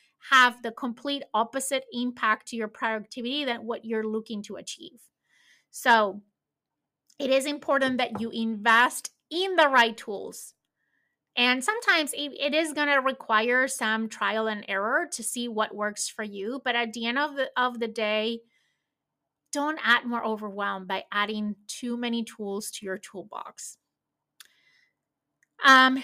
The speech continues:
number fourteen, do the most important things first. This is something that I learned from the Seven Habits of Highly Effective People.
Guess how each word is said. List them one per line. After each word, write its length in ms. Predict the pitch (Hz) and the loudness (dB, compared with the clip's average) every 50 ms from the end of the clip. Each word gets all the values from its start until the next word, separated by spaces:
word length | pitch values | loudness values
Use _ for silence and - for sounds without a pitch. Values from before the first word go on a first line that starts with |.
| - - | -4 -4
number 320 | 247 262 277 277 294 381 370 | 0 2 2 4 4 2 0
fourteen, 840 | - - 330 311 311 311 - - 349 349 285 220 202 208 - 220 185 | 0 2 2 2 2 0 -4 -6 -4 -2 -2 -2 -4 -4 -8 -14 -12
do 260 | - - 269 294 330 359 | -8 -4 -2 -2 0 2
the 140 | 339 349 | 4 4
most 420 | 311 277 262 262 262 277 349 - - | 4 4 2 4 4 4 2 0 -2
important 640 | - 294 302 285 - - 277 254 254 269 269 247 | -6 -6 -8 -6 -2 0 0 2 2 0 -2 -2
things 360 | - 277 247 240 240 233 240 | -4 -2 -2 -2 -2 -4 -6
first. 640 | - - - - 202 - - - - - - - - _ _ _ _ _ _ _ _ _ | -10 -12 -8 -6 -6 -6 -6 -8 -10 -10 -10 -12 -14 _ _ _ _ _ _ _ _ _
This 460 | - 226 220 226 277 302 339 381 - 381 | -14 -6 0 4 6 6 6 4 4 0
is 160 | 339 320 - | -2 0 2
something 440 | 320 285 277 277 - 294 269 262 240 | 2 2 2 0 -2 -2 -2 2 4
that 160 | 240 233 233 | 4 4 4
I 120 | 247 247 | 4 2
learned 420 | 240 233 220 220 226 233 233 226 220 | 2 2 2 2 4 2 2 0 -2
from 220 | - 233 220 214 | -4 -4 -4 -4
the 80 | 214 214 | -4 -6
Seven 380 | - - - 214 214 240 262 | -6 -4 -4 -2 -2 -2 -2
Habits 440 | 262 - 233 214 214 214 214 208 - | 0 0 0 0 0 0 -4 -6 -8
of 140 | - 196 196 | -12 -14 -14
Highly 460 | - - - 214 214 214 233 247 254 | -12 -8 -6 -4 -4 -4 -4 -4 -4
Effective 500 | 247 247 - 220 220 - - 262 226 - | -4 -4 -4 -4 -4 -6 -8 -12 -12 -12
People. 400 | - 220 208 - - 202 190 - | -12 -12 -12 -8 -8 -8 -8 -8